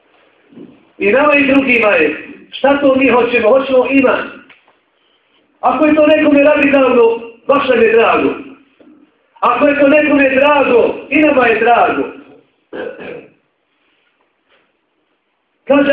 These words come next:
Allah, tebareke ve taala: „Innama al-mu'minuna alladhina amanu billahi wa rasulih.” Da vidimo, ima nas ovdje.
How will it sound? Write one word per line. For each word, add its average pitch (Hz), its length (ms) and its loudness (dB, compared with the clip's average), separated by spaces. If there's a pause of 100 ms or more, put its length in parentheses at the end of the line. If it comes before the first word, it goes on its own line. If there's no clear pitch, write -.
Allah, 254 220 2
tebareke 240 440 2
ve 226 220 2
taala: 226 520 0 (840)
„Innama 262 400 0
al-mu'minuna 247 680 0
alladhina 233 600 0
amanu 277 640 2
billahi 247 360 0
wa 214 240 2
rasulih.” 175 380 -4 (1200)
Da 139 60 -8
vidimo, 226 360 -2
ima 233 200 2
nas 226 300 0
ovdje. 247 420 2